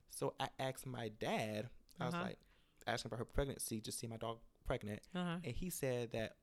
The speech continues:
Speaker 1: "Oh, yeah, her babies come out 'cause she had to doo-doo them out." So,
Speaker 2: Okay.
Speaker 1: this is, I was, like, seven or eight years old.
Speaker 2: Uh-huh.
Speaker 1: Doo-doo means poop, you guys.
Speaker 2: <laughs>
Speaker 1: Um, I'm seven years, uh, old. I'm now twenty-two years old.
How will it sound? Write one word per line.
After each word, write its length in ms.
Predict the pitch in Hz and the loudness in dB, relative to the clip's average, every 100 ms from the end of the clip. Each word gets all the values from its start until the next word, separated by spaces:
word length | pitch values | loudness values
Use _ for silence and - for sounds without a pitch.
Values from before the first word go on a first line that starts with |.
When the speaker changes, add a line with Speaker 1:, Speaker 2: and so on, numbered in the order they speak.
| - | 0
Speaker 1:
"Oh, 120 | 175 | 0
yeah, 260 | 175 175 131 131 135 | 2 4 2 2 0
her 100 | 160 | 2
babies 320 | 147 156 147 | 4 4 2
come 160 | - 135 | 0 0
out 140 | - | 2
'cause 100 | 131 | 2
she 60 | 156 | 2
had 80 | |
to 80 | 110 | 2
doo-doo 320 | 107 127 151 | 4 4 4
them 180 | 123 120 | 4 2
out." 220 | 135 - - - - - - _ _ _ _ _ _ _ _ _ - _ _ - - - - - 185 | 2 -2 -8 -20 -20 -20 -20 _ _ _ _ _ _ _ _ _ -20 _ _ -20 -20 -20 -20 2 4
So, 540 | - 214 190 165 180 - | 12 12 12 12 12 10
Speaker 2:
Okay. 440 | - 151 147 147 170 | 6 4 4 2 8
Speaker 1:
this 140 | 185 | 8
is, 60 | 233 | 10
I 60 | |
was, 120 | 175 165 | 8 10
like, 180 | 165 | 8
seven 320 | - 170 180 208 | 10 10 12 12
or 60 | - | 10
eight 160 | 180 | 10
years 220 | 202 226 - | 12 10 10
old. 360 | 139 120 135 233 - | 10 10 8 2 -4
Speaker 2:
Uh-huh. 380 | 165 156 156 208 - - - - | 0 4 4 2 -2 -6 -6 0
Speaker 1:
Doo-doo 180 | 139 | 2
means 120 | 123 117 | 2 12
poop, 200 | - - | 12 12
you 60 | |
guys. 300 | - - - - | 2 -2 -4 12
Speaker 2:
<laughs> 340 | 220 - - | 12 12 12
Speaker 1:
Um, 460 | 160 156 147 131 277 - - 262 - | 12 12 12 12 10 8 4 4 4
I'm 140 | - 135 | 6 6
seven 320 | - 170 202 | 6 8 8
years, 240 | 196 196 - | 8 8 8
uh, 60 | 147 - - | 8 10 10
old. 340 | 131 123 131 - - - - - - - - _ | 12 10 8 0 -2 -10 -18 -20 -20 -20 -20 _
I'm 220 | 151 156 | 8 10
now 320 | 147 156 160 151 | 10 12 10 6
twenty-two 420 | - 143 139 139 | 0 2 4 4
years 200 | 127 120 | 6 4
old. 240 | 101 92 | 2 0